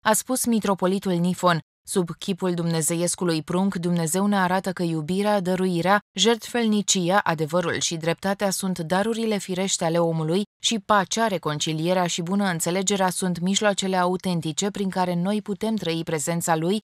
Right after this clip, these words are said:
și îl putem slăvi în mod autentic.” Mitropolitul Nifon a subliniat și importanța Maicii Domnului în istoria mântuirii, îndemnând la urmarea virtuților ei în viața noastră spirituală.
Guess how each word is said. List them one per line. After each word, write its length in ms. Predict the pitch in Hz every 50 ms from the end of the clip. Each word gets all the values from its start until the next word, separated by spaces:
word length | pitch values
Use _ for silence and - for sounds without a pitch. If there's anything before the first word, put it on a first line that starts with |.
| _ - -
și 80 | -
îl 80 | 240 240
putem 280 | - 233 - 247 247 247
slăvi 380 | - - 240 214 196 175 208
în 120 | 214 202 190
mod 180 | 196 208 190
autentic.” 600 | 196 185 175 170 - 175 175 170 160 170 165 - - _ _ _ _ _ -
Mitropolitul 640 | - 220 196 214 202 185 196 196 196 196 - 196 185
Nifon 420 | 180 180 196 202 196 - 185 160
a 80 | 147 -
subliniat 580 | - - 170 156 165 165 160 160 170 185 185
și 120 | - - 185
importanța 640 | 180 175 170 175 170 170 - 196 202 202 - 202 180
Maicii 340 | 185 190 196 180 - 185
Domnului 460 | 165 180 190 208 202 202 196 196 190 -
în 140 | - 185 180
istoria 480 | 175 160 - - 202 202 190 170 147
mântuirii, 580 | 139 147 151 156 143 180 190 185 175 165 214 214 - _ - 254
îndemnând 520 | 247 240 247 226 214 214 233 247 247 254
la 120 | 247 226
urmarea 480 | 208 202 185 175 180 185 196 208 202 170
virtuților 680 | 143 147 147 143 - 175 170 - - 180 170 165 160 156 165
ei 280 | 170 190 190 190 190 185
în 60 | 170
viața 420 | 165 156 180 190 196 - - 202 180
noastră 420 | 175 175 185 185 - - 185 180
spirituală. 920 | 170 - - - 175 165 165 156 - 165 160 165 160 165 165 160 151 147